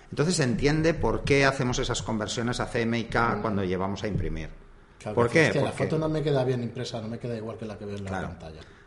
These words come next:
Speaker 1: Porque depende de cómo sea la, la imprenta, pues nos va a interesar más hacerlo de una forma o de otra. Si, por ejemplo, hacemos una impresión sobre soporte químico, nos da igual. Pero si la vamos a hacer con tinta, no,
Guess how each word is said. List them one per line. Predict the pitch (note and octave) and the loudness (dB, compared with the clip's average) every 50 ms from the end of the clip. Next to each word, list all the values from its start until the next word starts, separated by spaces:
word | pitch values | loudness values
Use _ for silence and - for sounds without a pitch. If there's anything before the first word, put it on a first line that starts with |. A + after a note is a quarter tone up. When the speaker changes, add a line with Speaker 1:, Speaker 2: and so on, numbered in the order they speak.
| - - | -6 -2
Speaker 1:
Porque | - A#2 A2 - | 0 0 2 4
depende | B2 A#2+ - - C#3+ D#3 E3 E3+ | 2 2 4 2 2 2 2 2
de | E3 D#3 | 2 2
cómo | D3 C#3+ C#3+ C#3+ | 2 0 0 0
sea | C3+ - C#3 B2+ | 0 2 2 4
la, | B2+ C3 B2+ - - - - A#2+ | 2 2 0 -2 -8 -12 -6 -2
la | A2+ A2+ A2+ | -2 0 0
imprenta, | A2+ A2 - - A#2 C3 B2+ A#2+ - A#2 A2+ F3+ - - - - - - | -2 -4 -4 -2 -2 0 0 0 0 0 -2 -2 -4 -10 -18 -20 -8 -4
pues | - F#2+ E2 F2 | -2 -2 0 -2
nos | G2 F#2 F2+ - | -4 -6 -4 -4
va | G#2+ | -4
a | G#2+ | -4
interesar | G#2+ A2 A2+ A2 A2 - - A2 G#2+ | -2 -2 -2 -2 -2 -2 -4 -4 -2
más | G#2+ A2 A2 - | -2 -4 -4 -4
hacerlo | A#2+ A2+ - B2 A2 A2 G#2 | -4 -4 -4 -2 -2 -2 -2
de | G2+ | -2
una | F#2+ F2+ | -2 -2
forma | E2+ - G2+ G2+ A2+ A2 | -4 -4 -4 -4 -4 -4
o | G2 | -4
de | E2+ | -4
otra. | E2 E2 - - - - - - - - | -4 -6 -8 -10 -12 -12 -14 -12 -8 -2
Si, | - - B2+ | 0 2 2
por | - B2 A2+ | 4 2 2
ejemplo, | G#2+ - E3+ F3+ F3+ - A#2 F#2 | 4 6 6 6 4 4 2 0
hacemos | F2+ - - C#3 C3 A#2 G2 F2+ D#2+ - - - - - - - - - - - - | 0 0 2 2 2 2 0 -2 -4 -6 -10 -14 -16 -20 -20 -20 -20 -20 -20 -12 -4
una | - B2 C3 C3+ | -2 2 2 2
impresión | C3 B2+ C3 A#2+ A#2 - - C#3+ C#3+ C#3 | 2 2 2 0 0 2 2 0 0 0
sobre | - A2 G2 F#2+ | -2 -4 -4 -4
soporte | - - F2+ - A2+ G#2+ G2 B2+ - | -6 -6 -4 -4 -4 -2 -2 -2 0
químico, | - D3+ C#3+ C#3 B2+ - - C3 F3+ - - - - - - - - - - - - - - - - - - - - - - | 2 2 2 2 0 0 -2 -4 -4 -4 -10 -16 -20 -20 -20 -20 -20 -20 -20 -20 -20 -20 -20 -20 -20 -20 -20 -20 -20 -20 -14
nos | - F#2+ A#2 G#2+ G#2 G#2 G#2 G#2 G#2 G2+ G2+ | -8 -6 -4 -4 -2 -2 -2 -2 -2 0 2
da | B2 C3+ | 4 4
igual. | A#2 G2+ A2 A#2 G#2+ F#2 - - - - - - - - | 4 4 4 2 2 0 -4 -14 -20 -20 -20 -20 -10 -4
Pero | - A2+ G2 G2 | -2 0 0 0
si | E2 - A#2 G#2 | 0 0 0 2
la | G#2+ G#2 | 2 2
vamos | A2+ B2+ C3 B2 | 2 2 2 2
a | C#3+ | 2
hacer | - D#3+ C#3 - | 2 2 2 2
con | - C3 B2+ A#2+ | 4 2 4 4
tinta, | - C#3+ C#3 C#3 C3+ C3 B2 C3 F3+ - - - - | 4 2 2 2 4 4 4 4 4 0 -8 -8 -6
no, | - G#2 F2+ F2 | -4 -4 -4 -6